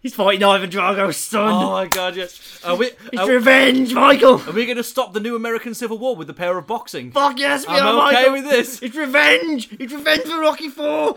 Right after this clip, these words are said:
Speaker 1: He's gonna kill him. He's gonna beat him to piss in the middle of the ring. It means we get to see Ivan Drago and, and,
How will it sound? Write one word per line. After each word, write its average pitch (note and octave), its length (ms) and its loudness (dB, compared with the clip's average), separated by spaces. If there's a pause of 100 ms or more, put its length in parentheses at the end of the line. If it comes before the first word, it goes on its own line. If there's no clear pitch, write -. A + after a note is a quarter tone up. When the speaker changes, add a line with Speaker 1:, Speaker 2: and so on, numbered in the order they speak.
(120)
Speaker 1:
He's C4 140 -16
gonna D4 220 -6
kill C#4+ 260 -2
him. D4 220 -4 (180)
He's B3 120 -14
gonna C#4+ 280 -4
beat D#4 300 0
him D4+ 160 -20
to C#4+ 100 -2
piss - 380 -6
in C#4+ 100 -6
the C#4+ 80 -6
middle C#4 220 -4
of C4 60 -4
the B3 80 -4
ring. A3+ 180 -6 (240)
It F#3+ 100 -16
means G#3+ 180 -6
we G#3+ 60 -8
get G#3 120 -8
to - 60 -18
see G#3+ 140 -8
Ivan A3+ 300 -6
Drago G3+ 520 -4
and, F#3 140 -12
and, F3+ 340 -12